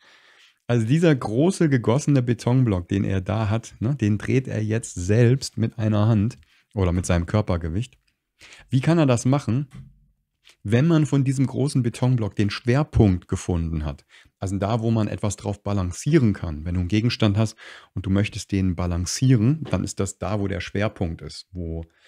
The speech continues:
ne, der nicht mehr in irgendeine Richtung kippt, sondern wo man den Gegenstand mit einem Finger hochheben kann. Wenn man bei so einem Betonblock den Schwerpunkt findet und darunter etwas positioniert, dass der da eben angehoben oder irgendwo aufliegt,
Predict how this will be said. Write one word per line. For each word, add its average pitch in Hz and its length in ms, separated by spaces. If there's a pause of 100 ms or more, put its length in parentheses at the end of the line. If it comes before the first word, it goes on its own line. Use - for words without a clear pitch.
(160)
ne, 120 220 (240)
der 92 120
nicht 104 200
mehr 104 100
in 92 100
irgendeine 95 340
Richtung 95 260
kippt, - 240
sondern 101 240
wo 101 60
man 101 200
den 92 140
Gegenstand 90 520
mit 92 200
einem 92 180
Finger 92 380
hochheben 82 420
kann. 95 360 (1160)
Wenn 123 100
man 131 180
bei 127 140
so 120 80
einem 127 100
Betonblock 135 640
den 110 260
Schwerpunkt 131 540
findet 160 320
und 120 160
darunter 147 480
etwas 127 300
positioniert, 123 960 (260)
dass - 120
der 110 120
da 117 220
eben 120 240
angehoben 107 520
oder 92 160
irgendwo 104 260
aufliegt, 113 800